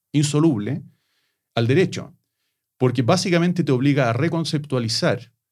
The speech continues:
una división básica, que es la que hay entre objetos de derecho y sujetos de derecho.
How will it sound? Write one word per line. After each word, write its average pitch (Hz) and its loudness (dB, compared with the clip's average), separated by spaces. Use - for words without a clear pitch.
una 120 0
división 113 -2
básica, 135 -4
que 123 -6
es 117 0
la 113 0
que 110 -4
hay 113 -2
entre 104 -8
objetos 175 -4
de 156 -4
derecho 151 -6
y 113 -10
sujetos 113 -8
de 87 -12
derecho. - -20